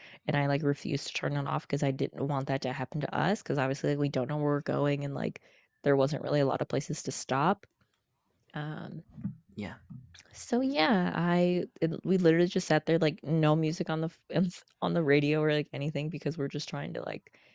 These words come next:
Speaker 1: focus on the road and focus on getting there. Um, and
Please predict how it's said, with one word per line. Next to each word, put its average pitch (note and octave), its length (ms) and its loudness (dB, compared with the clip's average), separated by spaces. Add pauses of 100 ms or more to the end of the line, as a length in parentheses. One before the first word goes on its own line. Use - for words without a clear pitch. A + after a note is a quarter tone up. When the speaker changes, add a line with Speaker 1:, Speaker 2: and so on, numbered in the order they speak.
(520)
Speaker 1:
focus D3 440 0
on D3 100 -4
the C#3 100 -4
road D3 360 -4
and C3+ 140 -6
focus C3 360 -6
on B2 120 -10
getting C3+ 320 -6
there. D3 380 -4 (760)
Um, D2+ 480 -6 (360)
and C3+ 400 -2